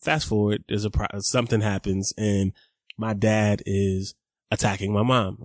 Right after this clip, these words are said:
I won't go into details 'cause, again, it's not my business, but he is attacking her while she's pregnant with me.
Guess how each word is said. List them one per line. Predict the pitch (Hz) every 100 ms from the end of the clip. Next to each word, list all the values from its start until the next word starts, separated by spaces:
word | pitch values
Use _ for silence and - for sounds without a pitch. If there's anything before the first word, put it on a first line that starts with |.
| -
I | 104
won't | 110 107 101 _ -
go | 117 104
into | 92
details | 107 95 98 92
'cause, | 95 95
again, | 98 95
it's | 92 98
not | 87 85 _ _ _ _ _ -
my | 101
business, | 98 113 98 95
but | - 95
he | 104 95
is | 95 90 - _ _ -
attacking | 110 151 170 117
her | 104 101 101 -
while | 120 110
she's | 107 101 -
pregnant | 110 101 95 95 -
with | 98 95 -
me. | 95 85 113